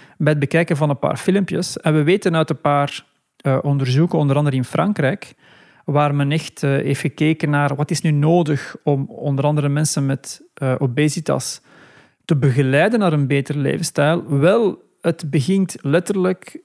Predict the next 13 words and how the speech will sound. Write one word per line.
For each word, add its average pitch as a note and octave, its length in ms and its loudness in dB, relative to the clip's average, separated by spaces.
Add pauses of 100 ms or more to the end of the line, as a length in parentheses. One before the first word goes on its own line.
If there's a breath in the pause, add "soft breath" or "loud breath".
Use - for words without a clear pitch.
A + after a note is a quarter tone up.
bij C#3+ 520 0
een D#3+ 80 -8
soort - 520 -4 (160)
coach - 460 0 (100)
die C#3 220 -2
bij C3+ 160 0
u D3+ 180 0
thuis D3 500 0
in C#3+ 120 0
de C#3 100 0
keuken F3 340 0
komt C#3+ 220 -2
kijken, F#3 640 0